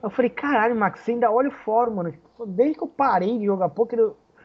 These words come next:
se tiver lá alguma opção, não sei, de ver lá meu perfil, o último login, deve ser, sei lá, uns seis, <laughs> cinco anos atrás, pelo menos. Eu nem loguei, nem entrei em nada. Eu peguei esse, no começo eu não queria ver pra,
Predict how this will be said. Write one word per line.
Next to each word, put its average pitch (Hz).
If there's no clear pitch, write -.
se -
tiver 285
lá 240
alguma 233
opção, 208
não 180
sei, 202
de 185
ver 185
lá 190
meu 185
perfil, 190
o 185
último 233
login, 190
deve 240
ser, 311
sei 403
lá, 214
uns 180
seis, 196
<laughs> -
cinco 196
anos 180
atrás, 185
pelo 226
menos. 185
Eu 165
nem 196
loguei, 214
nem 214
entrei 220
em 240
nada. 165
Eu 165
peguei 208
esse, 226
no 226
começo 320
eu 339
não 320
queria 311
ver 226
pra, 294